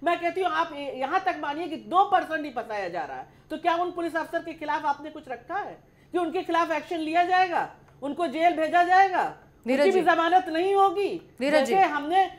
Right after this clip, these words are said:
Speaker 1: जस्टिस वर्मा कमेटी जब गठित कराई, अ, निर्भया कांड के बाद, तो उसमें है, अगर थाने जा-, इंचार्ज नहीं लिखता है तो उसको जेल जाने का provision है।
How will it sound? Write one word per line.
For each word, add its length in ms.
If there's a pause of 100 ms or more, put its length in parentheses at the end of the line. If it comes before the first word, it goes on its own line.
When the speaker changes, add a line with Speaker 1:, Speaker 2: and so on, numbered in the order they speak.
(640)
Speaker 1:
जस्टिस 300
वर्मा 280
कमेटी 380
जब 180
गठित 340
कराई, 380
अ, 100 (680)
निर्भया 360
कांड 300
के 100
बाद, 260
तो 60
उसमें 340
है, 400 (140)
अगर 160
थाने 300
जा-, 180
इंचार्ज 520
नहीं 180
लिखता 280
है 180
तो 60
उसको 220
जेल 260
जाने 240
का 100
provision 380
है। 240